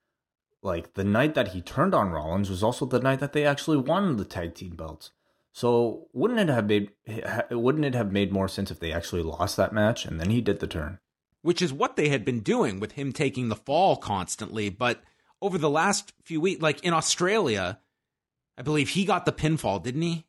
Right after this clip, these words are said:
Speaker 2: And then they win the tag titles shortly after that.
Speaker 1: Mm-hmm.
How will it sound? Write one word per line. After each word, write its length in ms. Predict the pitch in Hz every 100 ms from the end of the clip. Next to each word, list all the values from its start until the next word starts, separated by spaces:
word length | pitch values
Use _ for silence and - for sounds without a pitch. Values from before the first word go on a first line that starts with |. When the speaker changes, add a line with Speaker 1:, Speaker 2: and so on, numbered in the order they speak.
| _
Speaker 2:
And 180 | 127 135
then 340 | 135 131 127 117
they 100 | 117
win 180 | 139
the 60 | 135
tag 340 | - 143 156
titles 560 | 147 156 151 147 143 -
shortly 380 | - 143 139 120
after 300 | 117 131 -
that. 380 | 135 139 156 156 _ _ _
Speaker 1:
Mm-hmm. 260 | 98 98 92